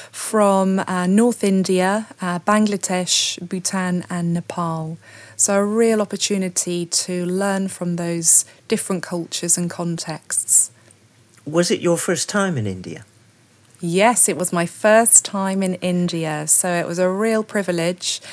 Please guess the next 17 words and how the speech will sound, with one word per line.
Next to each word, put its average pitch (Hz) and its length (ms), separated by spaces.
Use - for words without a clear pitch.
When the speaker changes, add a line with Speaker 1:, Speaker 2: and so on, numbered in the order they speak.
Speaker 1:
something 202 400
I've 180 240
been 175 600
looking 185 280
forward 170 400
to 170 200
for 170 140
some 175 260
time, 170 300
especially 190 580
as 170 140
I've 170 160
sent 180 340
many 196 400
teams 160 540
to - 180
India, 156 640